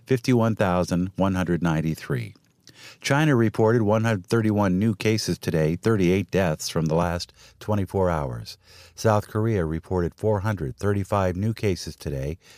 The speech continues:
two new deaths since this morning. Fifty-six hundred and twenty-one cases thus far in South Korea. Italy reported no new cases today.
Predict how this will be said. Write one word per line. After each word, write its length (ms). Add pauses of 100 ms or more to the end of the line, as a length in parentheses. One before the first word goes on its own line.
(140)
two 180
new 220
deaths 460 (260)
since 320
this 240
morning. 380 (540)
Fifty-six 560
hundred 260
and 100
twenty-one 440
cases 460
thus 200
far 320
in 100
South 300
Korea. 480 (800)
Italy 280
reported 520
no 180
new 180
cases 440
today. 480